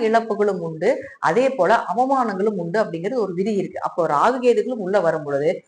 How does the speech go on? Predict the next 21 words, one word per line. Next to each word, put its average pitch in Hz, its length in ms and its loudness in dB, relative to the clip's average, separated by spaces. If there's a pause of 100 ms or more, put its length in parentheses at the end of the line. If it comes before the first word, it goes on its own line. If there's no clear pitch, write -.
(360)
ஏன் 330 180 2
அந்த 226 160 0
அவமானப்பட்டோம், 170 800 0 (280)
எதனால 262 420 4
நமக்கு 220 260 2
பணம் 190 320 0
இழக்குது, 175 420 0 (460)
என்ன 285 280 2
ரீசன் 196 480 0 (260)
அப்படிங்கறது 180 480 2
எல்லாத்தையுமே 202 680 2
இந்த 220 180 -4 (120)
கேது 208 380 2 (100)
காட்டி 190 360 2
கொடுத்து 170 320 -4 (340)
முற்றிலும் 214 580 0 (120)
உங்களை 180 340 2 (280)
ஒரு 180 160 2
நல்ல 233 440 0
மனிதராக, 190 720 0 (100)
உங்களை 180 260 -2